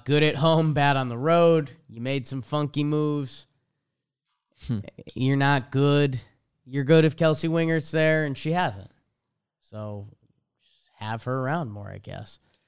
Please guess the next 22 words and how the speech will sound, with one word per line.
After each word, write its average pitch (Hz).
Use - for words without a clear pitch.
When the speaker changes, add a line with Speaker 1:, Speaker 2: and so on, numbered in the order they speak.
Speaker 1:
Um, 117
Rockies 127
kinda 110
got 98
nothing 98
for 104
you. 101
My 220
D-backs 175
have 160
been 165
better 160
than 147
expected. 135
They're 143
right. 147
They're 135
a 123
game 147
below 156
five 151
hundred. 120